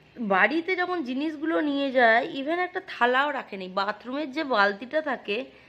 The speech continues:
সেই বালতিটাও পর্যন্ত ফেলে দিয়েছে। কীরকম, মানে, এদের মনোবৃত্ত। তো যাই হোক, আমি একটু ওর সম্বন্ধে বলবার জন্যে ভিডিওটা করলাম। তো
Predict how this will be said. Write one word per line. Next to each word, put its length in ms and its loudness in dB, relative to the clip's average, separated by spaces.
সেই 100 4
বালতিটাও 520 4
পর্যন্ত 320 -6
ফেলে 240 -6
দিয়েছে। 300 -10
কীরকম, 560 0
মানে, 220 0
এদের 200 -2
মনোবৃত্ত। 800 0
তো 100 2
যাই 300 8
হোক, 220 0
আমি 460 -4
একটু 520 -2
ওর 180 8
সম্বন্ধে 560 -6
বলবার 380 0
জন্যে 320 -8
ভিডিওটা 600 -6
করলাম। 420 -4
তো 400 6